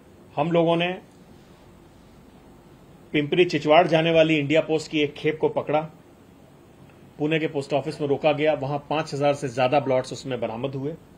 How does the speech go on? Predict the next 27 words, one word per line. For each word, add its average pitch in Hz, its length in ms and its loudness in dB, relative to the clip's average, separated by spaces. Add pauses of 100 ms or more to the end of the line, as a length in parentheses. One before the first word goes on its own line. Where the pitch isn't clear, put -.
(1600)
और 170 320 6
अनुवर्ती 156 400 2
कार्रवाई 143 460 4
में 135 240 -4 (680)
नोएडा 143 380 6
से 156 200 0
दो 160 220 2
syndicate 143 480 -2
के 156 80 -4
सदस्यों 139 460 -6
और 160 80 -4
केरला 147 380 2
से 147 180 -8
एक 143 180 2
syndicate 127 480 -8
के 139 80 -14
सदस्य 123 400 -10
को 185 200 -8 (1500)
एलएसडी 151 340 0
की 165 120 -4
वाणिज्यिक 135 440 -4
मात्रा 127 320 -4
के 135 100 -10
साथ - 380 -8 (680)
गिरफ्तार 131 420 0
किया 98 240 -12
गया। 90 160 -18